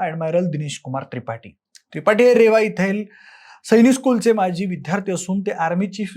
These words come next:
जनरल उपेंद्र द्विवेदी यांचे वर्गमित्र आहेत. ते नॅशनल डिफेन्स अकादमी पुणे आणि इंडियन नेव्हल अकादमी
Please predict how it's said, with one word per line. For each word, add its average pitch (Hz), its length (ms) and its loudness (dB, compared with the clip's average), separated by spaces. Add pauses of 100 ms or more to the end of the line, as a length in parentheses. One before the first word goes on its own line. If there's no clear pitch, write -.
जनरल 165 320 -4
उपेंद्र 156 500 -8
द्विवेदी 143 520 -4
यांचे 123 240 -12
वर्गमित्र 165 480 -4
आहेत. 175 240 0 (120)
ते 156 60 -8
नॅशनल 143 400 -12
डिफेन्स 147 400 -10
अकादमी 139 400 -10
पुणे 165 340 0
आणि 127 300 -10 (320)
इंडियन 208 300 4
नेव्हल 196 240 0
अकादमी 165 580 -4